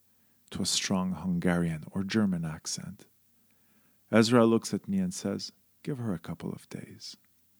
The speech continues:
I leave the apartment with the red tuxedo and two Pavarotti vinyls in which she is dressed like a clown on the cover. A few days later, the violin still on my mind,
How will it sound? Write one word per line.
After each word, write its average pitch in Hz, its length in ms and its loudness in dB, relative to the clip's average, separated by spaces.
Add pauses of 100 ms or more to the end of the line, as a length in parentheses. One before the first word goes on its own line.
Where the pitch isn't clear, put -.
(800)
I 90 140 2
leave 101 220 2
the 107 100 6
apartment 95 520 0
with 92 120 -2
the 82 80 0
red 90 220 2
tuxedo 90 720 -2 (340)
and 104 160 -2
two 131 120 4
Pavarotti 104 680 4
vinyls 90 500 2
in 85 140 -4
which 90 140 0
she - 180 -4
is 87 120 -2
dressed - 600 -6
like 90 220 -8
a 85 60 -4
clown 87 440 -2
on 80 140 -6
the 82 100 -8
cover. 95 460 -12 (1600)
A 95 80 -6
few 117 200 4
days 104 300 6
later, 104 360 2
the 98 140 -6
violin 90 480 2
still - 240 -4
on 87 100 0
my 85 140 0
mind, 85 460 -2